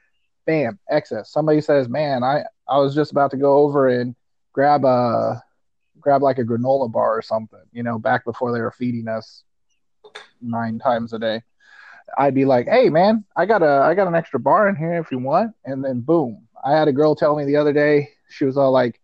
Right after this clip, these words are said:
"I don't like nuts and berries." And she goes, "And I love this bar." I was like, "Yeah." And then I'm able to break it down like, like, well, it's gluten-free. Um, you know, they, they do everything within the,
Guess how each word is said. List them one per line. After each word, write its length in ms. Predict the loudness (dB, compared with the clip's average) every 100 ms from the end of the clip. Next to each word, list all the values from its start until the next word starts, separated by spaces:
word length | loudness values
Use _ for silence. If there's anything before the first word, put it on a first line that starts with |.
| _ _ -4
"I 120 | 0
don't 260 | 2 0 0
like 280 | 0 0 -4
nuts 340 | -8 -8 -6 -4
and 140 | -2
berries." 480 | 2 2 2 0 -6
And 100 | -8
she 120 | -2 0
goes, 280 | 2 0
"And 120 | -2 -2
I 100 | 2
love 240 | 2 2
this 180 | -2 -4
bar." 320 | -2 -2 -4 _ _ _ _ _
I 40 | -4
was 100 | -2
like, 220 | -2 0
"Yeah." 320 | 2 2 0
And 140 | 0 0
then 100 | 2
I'm 120 | 2
able 240 | 2 2
to 80 | 2
break 280 | 2 0 0
it 100 | 0
down 320 | 0 2 2
like, 300 | 0 0 -4 -18 -20 -20 _ -2
like, 240 | 0 2
well, 180 | 2 2
it's 100 | 0
gluten-free. 920 | 2 2 2 -4 -2 2 4 4 2
Um, 800 | 0 0 0 0 -2 -4 -8 -12 -16 _
you 100 | -8
know, 560 | -4 -4 -4 -4 -8 -12 -4
they, 280 | 0 0 0
they 180 | -2
do 200 | -2 0
everything 520 | 0 0 0 0 0 -2
within 500 | -2 0 -2 -2 -4
the, 420 | -4 -4 -6